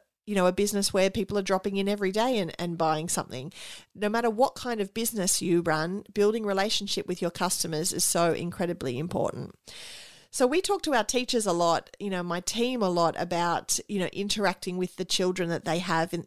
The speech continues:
in front of them. And that starts with making sure that they know their names. And it might sound like something that is so easy and so simple, but it really makes a big difference. You know, there's a lot of research,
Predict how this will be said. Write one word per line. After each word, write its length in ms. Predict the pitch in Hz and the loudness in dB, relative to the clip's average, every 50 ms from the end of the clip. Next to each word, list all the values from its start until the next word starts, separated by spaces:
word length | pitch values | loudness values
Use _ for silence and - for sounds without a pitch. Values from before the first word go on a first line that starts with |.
| - | -4
in 160 | 180 185 180 | -4 -2 -2
front 320 | 175 - - 160 175 185 - | -2 -2 -2 -2 0 0 -2
of 100 | 180 196 | -4 -4
them. 300 | 165 131 120 131 - - - _ - | -4 -4 -4 -6 -8 -14 -16 _ -8
And 260 | - 185 185 180 180 | -6 -6 -6 -4 -2
that 240 | 180 190 196 - - | -2 -2 -2 -2 -2
starts 380 | - - - 185 175 - - - | -4 -2 -2 -2 -2 -2 -2 -4
with 120 | 190 - | -6 -4
making 320 | 185 170 165 180 - 185 | -2 -4 -4 -4 -4 -4
sure 200 | 185 - - 165 | -2 0 0 0
that 140 | 170 165 - | 0 0 0
they 180 | - 165 170 175 | 0 0 0 0
know 200 | 180 175 185 185 | 0 0 0 2
their 160 | 180 175 175 | 2 2 2
names. 520 | 165 143 160 175 170 147 151 143 110 - | 2 0 0 0 0 0 -2 -4 -4 -2
And 120 | - 156 196 | 0 2 2
it 100 | 202 202 | 2 2
might 200 | 247 285 320 - | 0 -2 -2 -2
sound 340 | - - 294 285 294 240 - | -2 -2 -2 -2 -2 -4 -4
like 180 | 214 220 226 220 | -2 -2 -2 -2
something 320 | - - 220 - - 220 | -2 -4 -4 -4 -4 -4
that 120 | 202 185 165 | -4 -4 -2
is 100 | 180 - | 0 0
so 320 | - - 233 247 247 - - | 2 2 4 4 2 2 2
easy 400 | 190 214 214 214 208 220 220 214 | 2 2 2 2 0 0 0 0
and 160 | 175 175 180 | 0 0 0
so 220 | - 220 226 254 | 2 4 4 4
simple, 600 | 262 - - 214 202 202 - 208 196 196 196 196 - - - - - - - - - - _ _ _ _ _ | 4 2 2 2 0 2 4 4 6 6 6 4 0 -10 -18 -16 -18 -18 -20 -20 -20 -20 _ _ _ _ _
but 140 | - 220 208 | 0 0 0
it 120 | 214 208 202 | 0 -2 -4
really 320 | 196 208 240 294 320 320 | -4 -4 -2 0 0 2
makes 260 | 262 226 196 202 - | 2 0 0 0 0
a 60 | 196 | -2
big 220 | 185 185 190 175 175 | 0 0 0 -2 0
difference. 560 | - 185 196 - - 170 156 131 110 - - | -2 -2 -2 0 0 0 0 0 0 -2 -2
You 60 | 180 | 0
know, 40 | 185 | 0
there's 140 | 185 185 208 | 0 2 2
a 40 | 196 | 4
lot 160 | 202 226 240 | 4 4 4
of 140 | 240 226 208 | 4 4 4
research, 540 | 202 185 190 - - 180 170 - - - | 2 2 2 2 2 2 2 2 0 -2